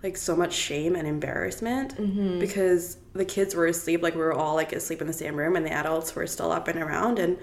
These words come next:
Speaker 1: I was like, "Oh my God, like, what if, like, my mom or, like, my aunt walks in and, like,
Speaker 2: Sees
Speaker 1: sees
Speaker 2: you.
Speaker 1: this?"
Speaker 2: Yeah. Like, how are you
Speaker 1: Like
Speaker 2: gonna, like, get yourself out of this?
Speaker 1: Yeah. And I
Speaker 2: <laughs>
Speaker 1: was like, "What excuse, like, would I come up with?"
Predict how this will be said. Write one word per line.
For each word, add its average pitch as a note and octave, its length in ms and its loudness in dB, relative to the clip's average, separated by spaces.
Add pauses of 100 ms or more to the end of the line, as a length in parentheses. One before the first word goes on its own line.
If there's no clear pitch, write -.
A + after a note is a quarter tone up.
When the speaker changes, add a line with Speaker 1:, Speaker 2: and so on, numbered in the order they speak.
(1040)
Speaker 1:
I F#3+ 60 2
was F3+ 140 4
like, E3+ 360 2
"Oh F#3+ 120 6
my F#3+ 160 4
God, F3+ 220 2
like, F3 180 2
what F3 160 4
if, F3 340 2 (680)
like, - 160 -10
my F3+ 160 4
mom D#3 520 2
or, E3 100 0
like, E3+ 240 -2
my F3+ 120 0
aunt - 300 -4
walks - 320 -4
in - 260 0
and, - 160 -4
like, - 400 -4 (420)
Speaker 2:
Sees - 280 -4 (300)
Speaker 1:
sees - 40 -4
Speaker 2:
you. F3 80 0
Speaker 1:
this?" F3 480 2
Speaker 2:
Yeah. F3 380 2 (220)
Like, G3+ 120 -12
how G3 120 0
are F3 80 2
you F3+ 180 2
Speaker 1:
Like F3+ 100 -2
Speaker 2:
gonna, F3 200 -2
like, E3 340 -4
get F#3 200 2
yourself F#3+ 540 -4
out F3+ 120 -2
of A3+ 160 -2
this? A3 260 2
Speaker 1:
Yeah. C#4+ 580 10
And G#3+ 140 6
I C#4+ 40 6
Speaker 2:
<laughs> - 0 -
Speaker 1:
was A3+ 140 4
like, G#3+ 200 6
"What G#3+ 120 6
excuse, A3+ 560 0
like, E3+ 160 -2
would F3 100 -2
I E3+ 140 2
come E3 240 -2
up F3 200 -2
with?" - 420 -4